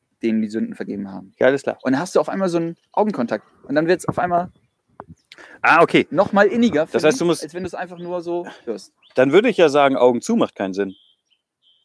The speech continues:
Speaker 2: Sonst kann der dich ja nicht angucken.
Speaker 1: Richtig.
Speaker 2: <laughs>
Speaker 1: Richtig. Aber deswegen sag ich ja, das ist aber so verbreitet, weil's irgendwie ein Stück weit wie ein,
Speaker 2: Ja.
Speaker 1: wie ein Gebet ist.
Speaker 2: Kirchlich
Speaker 1: Und
Speaker 2: sozial
Speaker 1: alle haben
Speaker 2: erwünscht.
Speaker 1: die Augen zu.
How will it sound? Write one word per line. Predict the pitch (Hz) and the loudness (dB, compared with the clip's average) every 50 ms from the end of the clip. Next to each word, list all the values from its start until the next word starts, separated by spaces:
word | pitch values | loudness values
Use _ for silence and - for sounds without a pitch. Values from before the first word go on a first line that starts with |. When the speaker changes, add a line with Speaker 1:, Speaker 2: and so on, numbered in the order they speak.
| _ - | _ 2
Speaker 2:
Sonst | 156 175 165 - | 4 4 4 4
kann | - 180 180 | 2 2 4
der | 170 170 | 4 4
dich | 160 170 160 175 | 4 4 2 2
ja | 170 165 | 0 0
nicht | 170 156 175 | 0 0 -2
angucken. | 175 190 - - - - - - _ _ _ _ _ _ _ _ _ _ _ _ _ _ _ _ _ _ _ _ _ _ _ _ _ _ _ _ _ - | -2 -2 -4 -6 -6 -6 -10 -20 _ _ _ _ _ _ _ _ _ _ _ _ _ _ _ _ _ _ _ _ _ _ _ _ _ _ _ _ _ -10
Speaker 1:
Richtig. | 151 151 - 175 - _ _ | -10 -10 -12 -14 -20 _ _
Speaker 2:
<laughs> | - - 160 - 127 - 127 - - - _ _ _ _ - | -8 -6 -6 -6 -6 -6 -8 -8 -10 -14 _ _ _ _ -8
Speaker 1:
Richtig. | 175 - - 101 - | -6 -6 -6 -6 -4
Aber | 120 139 | -2 -2
deswegen | 143 156 139 156 160 156 | -2 0 0 -2 -2 0
sag | 170 180 | -2 -2
ich | 180 175 - | -2 -4 -6
ja, | 127 | -6
das | 123 135 | -6 -4
ist | - - - | -6 -6 -6
aber | 151 143 135 | -4 -4 -4
so | 143 139 | -4 -4
verbreitet, | - 139 120 135 123 139 170 180 170 113 | -4 -4 -2 0 0 0 0 -2 -4 -4
weil's | 104 120 117 - | -4 -4 -4 -4
irgendwie | - 131 131 127 | -4 -2 -2 -2
ein | 123 | -2
Stück | - - 127 - | -4 -6 -6 -6
weit | - 120 - - - _ _ _ _ _ _ | -6 -6 -6 -8 -14 _ _ _ _ _ _
wie | - 160 185 - | -8 -8 -4 0
ein, | 120 - - 131 127 - 135 | 0 2 2 2 0 -4 -6
Speaker 2:
Ja. | 131 | -6
Speaker 1:
wie | 156 214 - | -4 -2 0
ein | 151 151 147 | 0 0 -2
Gebet | 131 117 - 202 240 - - | -2 -2 -2 -4 -4 -4 -4
ist. | 131 160 214 - | -4 -4 0 4
Speaker 2:
Kirchlich | 180 208 202 262 247 - - | 4 4 4 4 2 2 2
Speaker 1:
Und | 185 | 2
Speaker 2:
sozial | 143 165 165 - | 4 4 6 6
Speaker 1:
alle | 127 127 | 6 6
haben | 131 | 6
Speaker 2:
erwünscht. | 147 196 - 277 | 4 4 2 2
Speaker 1:
die | - | 2
Augen | - 139 135 135 135 | 2 2 2 0 -2
zu. | - - 247 - - | -4 -4 -6 -6 -8